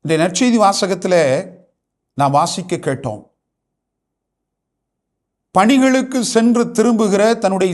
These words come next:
சீடர்களை பார்த்து ஆண்டவர் இயேசு சொல்லுகிறார்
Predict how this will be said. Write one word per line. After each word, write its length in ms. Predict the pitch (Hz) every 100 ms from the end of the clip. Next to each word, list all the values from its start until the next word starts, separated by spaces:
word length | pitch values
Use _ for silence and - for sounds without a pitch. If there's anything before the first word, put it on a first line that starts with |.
| -
சீடர்களை 560 | 220 214 202 190 185 180
பார்த்து 760 | 156 165 - - 220 233 233
ஆண்டவர் 460 | 147 160 180 185 160
இயேசு 300 | 170 202 208
சொல்லுகிறார் 840 | - 147 139 131 151 180 - -